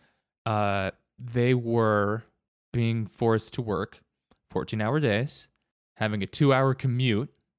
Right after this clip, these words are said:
as well, because the production company didn't pay for, uh, hotels nearby. They,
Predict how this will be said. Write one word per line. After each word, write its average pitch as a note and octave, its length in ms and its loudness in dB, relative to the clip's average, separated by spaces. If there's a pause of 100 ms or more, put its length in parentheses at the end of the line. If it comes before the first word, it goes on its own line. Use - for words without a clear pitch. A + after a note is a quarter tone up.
(180)
as A2+ 200 -4
well, A#2 440 0 (200)
because G#2 360 -4
the G#2 80 -6
production G2+ 340 -4
company G2+ 340 -6
didn't G#2+ 220 -4
pay G#2+ 360 -4 (460)
for, F2+ 680 2
uh, F#2 180 -4
hotels G2+ 640 -4
nearby. G2+ 520 0
They, F#2+ 300 -6